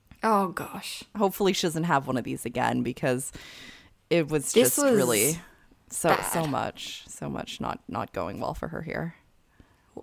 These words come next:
Speaker 1: I mean, the only thing that was going for her was a really gorgeous dress for East of Eden.
Speaker 2: Oh my gosh. Korean women, uh, have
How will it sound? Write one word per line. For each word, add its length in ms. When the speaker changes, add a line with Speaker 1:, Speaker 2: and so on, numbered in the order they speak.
Speaker 1:
I 120
mean, 280
the 120
only 160
thing 200
that 120
was 140
going 340
for 180
her 300
was 480
a 80
really 380
gorgeous 360
dress 280
for 80
East 260
of 80
Eden. 540
Speaker 2:
Oh 60
my 140
gosh. 260
Korean 420
women, 300
uh, 140
have 300